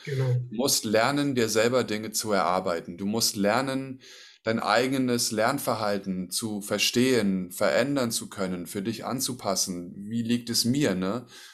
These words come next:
Speaker 2: Du hast ganz anders gelernt als die anderen Jugendlichen bei uns so, ne? Du hast dich aber auch dann nicht, äh, irgendwie blenden lassen von denen. Du hast dein Ding gemacht und ge-, gelernt, wie, wie ich als Jalil,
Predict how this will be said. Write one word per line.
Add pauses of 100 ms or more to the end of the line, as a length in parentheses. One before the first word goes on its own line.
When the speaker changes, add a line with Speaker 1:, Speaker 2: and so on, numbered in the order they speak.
(120)
Speaker 2:
Du
hast
ganz
anders
gelernt
als
die
anderen
Jugendlichen
bei
uns
so,
ne? (440)
Du
hast
dich
aber
auch
dann
nicht, (380)
äh,
irgendwie
blenden
lassen
von
denen.
Du
hast
dein
Ding
gemacht
und
ge-, (100)
gelernt,
wie, (640)
wie
ich
als
Jalil,